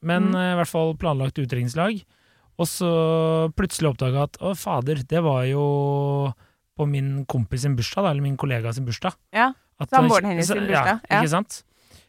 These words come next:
Speaker 1: Eh, og da er jo han sa-, samboeren er en kul fyr, så han var jo på sånn, «Ja, ja, men nei, men det går bra, det, vi, da feirer vi fredagen, eller vi tar det en annen dag.» Men hadde det vært omvendt,
Speaker 2: Mm.
Speaker 1: så hadde jo det blitt et helvete uten like.
Speaker 2: Ja.
Speaker 1: Vi,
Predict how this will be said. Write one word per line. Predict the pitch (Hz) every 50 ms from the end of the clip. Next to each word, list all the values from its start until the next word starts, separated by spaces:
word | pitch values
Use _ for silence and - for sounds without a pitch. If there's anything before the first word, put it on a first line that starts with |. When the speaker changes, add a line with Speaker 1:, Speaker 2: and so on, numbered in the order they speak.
| _ _
Speaker 1:
Eh, | 160 165 175 175 175 175 175 175 170 294
og | 269 190 185 160
da | 185 185 196 202 202 196 196 190 185 175
er | 180
jo | 190
han | 190 190 185 170
sa-, | 165 190 165 160 160 160 160 156 156 156 156 156 156
samboeren | 160 160 139 139 151 160 156
er |
en | 160 160
kul | - 175 165
fyr, | 175 208 226
så | 208 202
han | 185 196 202
var | 196 185 175
jo | 170
på | 175 175 143
sånn, | 120 -
«Ja, | 196 277 311
ja, | 302 294
men | 269 277
nei, | 277 269
men | 262 220
det | 196 180
går | 165 160 151
bra, | 202 269
det, | 311 294 277 277
vi, | 262 247 233 240 220 220 226 220 208
da | 185 208 202
feirer | - - 175 156 135 131
vi | 143 147 147 147 147 147 139
fredagen, | - 147 131 117 117 123 127 131 131
eller | 131 131 131 131 127 127 120 110 _ _ _ _ _ _ _ _ _
vi | 160
tar | 156 170 165
det | 165
en | 160 139
annen | 120 131 180
dag.» | 208 165 160 - _
Men | 151 175 190 - _ _
hadde | - - 185 165
det | 151 175 208
vært | - _ -
omvendt, | 160 165 175 202 285 269 - - - - _ _
Speaker 2:
Mm. | - 208 208 214 226 240 240 _ _
Speaker 1:
så | - - 202
hadde | 202 185 147
jo | 165
det | 170 165 185 185
blitt | 165 180 190 - - _ -
et | 175 190 - - - _ _ - -
helvete | - 226 220 185 143 113 104 95 98 104 131 143 _ - 196 170
uten | 139 - 190
like. | 185 160 - - 247 240 - _ -
Speaker 2:
Ja. | 208 226 247 233 _ _ _ _ _ _
Speaker 1:
Vi, | 175 202 220